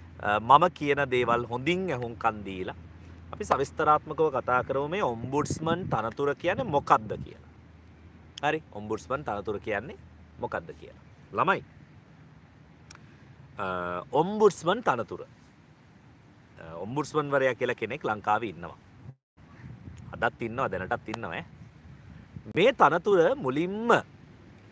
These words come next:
මුලින්ම ස්ථාපිත කරන්නේ, අ, එක්දාස් නවසිය හැත්තඅට ආණ්ඩු ක්‍රමේ. හැත්තඅට ආණ්ඩු ක්‍රමෙන් තමයි මේ තනතුර මුලින්ම ස්ථාපිත කරන්නේ. දැන්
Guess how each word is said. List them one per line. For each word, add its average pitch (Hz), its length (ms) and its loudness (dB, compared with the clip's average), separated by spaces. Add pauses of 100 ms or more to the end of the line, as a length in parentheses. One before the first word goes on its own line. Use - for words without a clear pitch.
මුලින්ම 151 520 0 (100)
ස්ථාපිත 165 580 8
කරන්නේ, 190 600 -2 (800)
අ, 104 420 0
එක්දාස් 180 400 4
නවසිය 202 320 0
හැත්තඅට 175 460 4
ආණ්ඩු 123 300 4
ක්‍රමේ. 87 260 -8 (1500)
හැත්තඅට - 400 2
ආණ්ඩු 131 280 4
ක්‍රමෙන් 123 260 -4
තමයි 123 260 -2
මේ 151 160 0
තනතුර 127 680 -2
මුලින්ම 139 500 -6 (100)
ස්ථාපිත - 760 2
කරන්නේ. - 320 -14 (1120)
දැන් 180 380 2